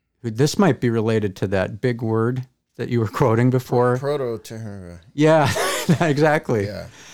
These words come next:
Speaker 1: That it's, um, some type of prehistoric insect.
Speaker 2: Okay, that, that is related.
Speaker 1: Mm-hmm.
Speaker 2: Yeah, that this is the,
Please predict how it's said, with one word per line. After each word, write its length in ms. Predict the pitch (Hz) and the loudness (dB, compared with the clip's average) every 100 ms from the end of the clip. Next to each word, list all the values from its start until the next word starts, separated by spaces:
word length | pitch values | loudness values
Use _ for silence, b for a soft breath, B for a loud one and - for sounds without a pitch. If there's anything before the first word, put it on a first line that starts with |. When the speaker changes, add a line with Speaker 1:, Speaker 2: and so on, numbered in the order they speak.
| B B - | B B -2
Speaker 1:
That 340 | 127 127 127 | 2 2 2
it's, 580 | 139 127 - - - - | 0 -2 -4 -8 -8 -8
um, 480 | 135 113 101 95 92 - | -2 0 0 0 -4 -4
some 260 | - 139 | 0 0
type 380 | 131 135 120 113 - | 0 0 0 -2 -6
of 520 | 110 107 101 95 - - _ _ _ _ | -2 0 -2 -4 -12 -20 _ _ _ _
prehistoric 920 | - 151 127 120 - - 127 120 - - | -2 0 0 0 -4 0 2 2 -2 -8
insect. 360 | 92 85 139 | -8 -4 -4
Speaker 2:
Okay, 180 | - 123 | -4 -4
that, 340 | 110 123 123 127 | -2 -2 -2 0
that 160 | 123 | 2
is 440 | 127 101 - - - | 2 0 -2 -6 -6
related. 560 | 107 95 90 80 82 87 | -6 -4 -4 -6 -8 0
Speaker 1:
Mm-hmm. 340 | 107 104 107 | 0 2 2
Speaker 2:
Yeah, 180 | 107 90 | 2 0
that 180 | 101 98 | -2 -2
this 220 | 113 - | -4 0
is 260 | 120 98 - | -2 -2 -2
the, 380 | 107 98 90 | -2 0 -2